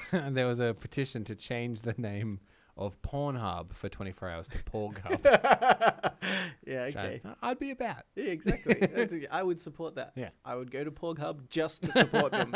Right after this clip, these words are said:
Speaker 1: <laughs>
Speaker 2: That's it. Nothing else.
Speaker 1: Nothing else.
Speaker 2: Um, anyway,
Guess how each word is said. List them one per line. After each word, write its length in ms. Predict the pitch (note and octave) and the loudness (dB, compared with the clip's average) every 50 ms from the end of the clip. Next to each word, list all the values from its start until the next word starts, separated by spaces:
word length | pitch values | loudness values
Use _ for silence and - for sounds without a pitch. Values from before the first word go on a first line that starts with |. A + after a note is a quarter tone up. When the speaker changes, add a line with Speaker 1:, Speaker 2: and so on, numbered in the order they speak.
| - F#3 | 0 0
Speaker 1:
<laughs> 80 | - | 0
Speaker 2:
That's 280 | - D3 C#3+ F3 - - | 2 0 0 0 0 0
it. 220 | D#3+ C#3 C3+ - | 0 0 0 0
Nothing 340 | C#3+ C#3 C#3 C#3+ - D3 C#3+ C#3+ | 0 -4 -4 -4 -4 -6 -4 -2
else. 300 | C3+ B2+ C3+ - - - | -2 -4 -4 -8 -12 -6
Speaker 1:
Nothing 300 | D3+ G3+ G#3 F3 F#3 F3 | 2 2 4 4 6 4
else. 280 | D#3 C3 A#2 - - - _ _ _ _ _ _ _ _ _ - C#3 A#2 - - | 4 4 2 0 -4 -12 _ _ _ _ _ _ _ _ _ -4 -2 0 0 0
Speaker 2:
Um, 360 | D#3 C3 C3 C3+ B2+ C3 C3 - - - - - _ _ _ _ _ _ _ - | 0 0 0 -2 -4 -6 -12 -16 -20 -20 -20 -20 _ _ _ _ _ _ _ 0
anyway, 560 | - G#3 G3+ F#3+ F3 D#3+ D#3 D3 C#3+ C#3+ C#3+ | 2 2 4 6 6 6 6 4 2 0 -2